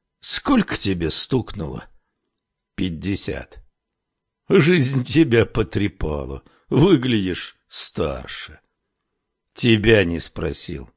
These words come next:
и вообще я тебя не звал. Ты тоже страшен был». «Не груби мне, мальчишка, ты знаешь, каков я».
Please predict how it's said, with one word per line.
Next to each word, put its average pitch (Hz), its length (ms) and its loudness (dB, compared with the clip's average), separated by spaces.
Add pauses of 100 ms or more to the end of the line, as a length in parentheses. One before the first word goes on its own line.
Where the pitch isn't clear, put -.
(460)
и 95 140 0
вообще 110 500 4
я 98 60 0
тебя 80 320 -6
не 76 160 -6
звал. 78 540 -6 (340)
Ты 135 160 6
тоже 110 540 2 (380)
страшен 98 1120 0
был». 71 320 -6 (680)
«Не 110 320 4
груби 101 640 0
мне, 78 400 -8 (200)
мальчишка, 113 1040 2 (480)
ты 113 200 4
знаешь, 80 600 -6
каков - 540 -2
я». 78 280 -6